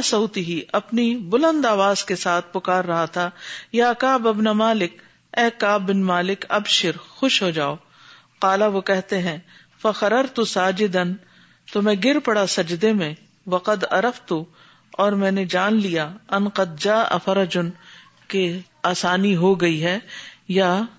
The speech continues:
اب مشکل دور ہو گئی ہے۔ وآذن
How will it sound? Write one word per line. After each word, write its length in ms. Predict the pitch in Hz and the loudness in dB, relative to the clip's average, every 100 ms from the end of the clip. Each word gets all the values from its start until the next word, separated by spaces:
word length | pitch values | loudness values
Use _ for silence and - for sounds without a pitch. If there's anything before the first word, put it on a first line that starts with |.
| - | -2
اب 220 | 190 185 170 - | -2 -2 -8 0
مشکل 420 | 196 - 214 180 | 2 2 0 2
دور 180 | 202 196 | 4 6
ہو 160 | 160 151 | 4 2
گئی 200 | 151 147 | 0 -2
ہے۔ 100 | 151 - _ - - - - _ - | -6 -12 _ -20 -20 -20 -20 _ -2
وآذن 560 | 196 214 254 302 302 | 2 4 2 2 4